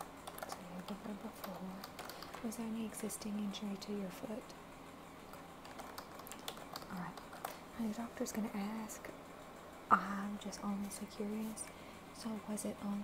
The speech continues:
the floor and you, like, stepped on it? Oh.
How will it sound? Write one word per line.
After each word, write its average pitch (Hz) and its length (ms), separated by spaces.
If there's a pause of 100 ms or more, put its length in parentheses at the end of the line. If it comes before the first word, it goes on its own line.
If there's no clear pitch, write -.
the 214 60
floor 240 560 (160)
and 214 180
you, 208 60
like, 233 280
stepped - 500
on 269 220
it? 302 440 (2500)
Oh. 196 80